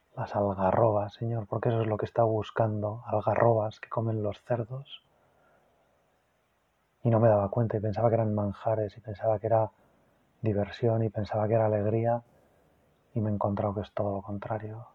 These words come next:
que es la gran mentira, que es una farsa, un fraude,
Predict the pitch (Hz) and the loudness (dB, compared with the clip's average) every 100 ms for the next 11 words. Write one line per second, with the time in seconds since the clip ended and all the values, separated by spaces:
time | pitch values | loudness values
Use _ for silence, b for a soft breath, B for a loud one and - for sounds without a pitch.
0 | _ _ - 110 104 101 107 113 113 107 | _ _ -4 0 2 4 4 4 2 0
1 | 107 - 113 - _ _ _ _ _ _ | -6 -10 -12 -18 _ _ _ _ _ _
2 | _ _ _ _ _ _ _ _ _ _ | _ _ _ _ _ _ _ _ _ _
3 | _ _ _ - 110 95 - - _ _ | _ _ _ -2 0 0 -6 -20 _ _
4 | _ _ _ _ _ _ _ _ _ _ | _ _ _ _ _ _ _ _ _ _
5 | _ _ _ _ _ _ _ _ _ _ | _ _ _ _ _ _ _ _ _ _
6 | _ _ _ _ _ _ _ _ _ _ | _ _ _ _ _ _ _ _ _ _
7 | _ _ _ 123 117 110 - 104 - 123 | _ _ _ 2 2 4 2 2 0 -4
8 | 117 117 - 120 110 98 104 110 | -2 -2 2 4 4 2 -4 -8